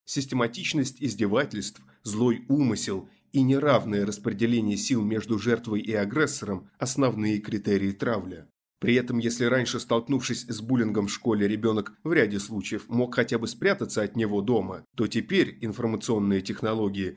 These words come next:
почти не оставляют ему такой возможности. Существуют разные формы буллинга:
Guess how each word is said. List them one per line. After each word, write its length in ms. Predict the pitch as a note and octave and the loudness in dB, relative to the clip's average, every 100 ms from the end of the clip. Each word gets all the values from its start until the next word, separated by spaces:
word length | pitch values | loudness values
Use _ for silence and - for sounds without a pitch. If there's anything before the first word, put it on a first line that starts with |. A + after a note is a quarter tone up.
| - | -4
почти 420 | D3+ D3 - G3 | -4 -4 -4 -2
не 100 | F3 | 0
оставляют 580 | E3 - A2+ G#2+ A2+ B2+ | -2 0 -2 2 0 0
ему 240 | A2 G#2 | -2 -4
такой 300 | G#2 G#2 G#2 | -2 -4 -2
возможности. 800 | F#2+ G2+ B2+ A2+ F#2 - - - D2+ _ _ _ | -2 0 0 -2 -4 -10 -12 -14 -18 _ _ _
Существуют 760 | - D#3 - G3+ G#3 A3+ G#3 - | -8 -4 -2 -4 -2 -4 -4 -4
разные 440 | B2 B2+ C3 C#3+ | -2 0 2 0
формы 340 | C3 A#2 A2 A#2+ | 0 0 0 0
буллинга: 600 | C3 G2+ F2+ F#2+ F2 | 2 0 0 -6 -8